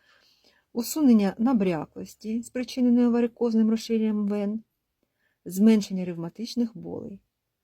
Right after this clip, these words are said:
Екстракти кінського каштану і звіробою — основні активні інгредієнти засобу, які забезпечують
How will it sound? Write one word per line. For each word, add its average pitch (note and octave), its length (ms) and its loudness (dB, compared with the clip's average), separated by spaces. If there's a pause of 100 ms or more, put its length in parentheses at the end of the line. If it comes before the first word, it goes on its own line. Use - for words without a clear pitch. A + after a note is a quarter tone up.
Екстракти G#3+ 600 -6
кінського F#3+ 440 -8
каштану F3+ 500 -10
і E3 40 -14
звіробою — F3+ 640 -8 (460)
основні B3+ 560 0
активні F3+ 340 -8
інгредієнти E3+ 640 -10
засобу, G3+ 640 -10 (300)
які B3+ 300 -2
забезпечують G3+ 880 -4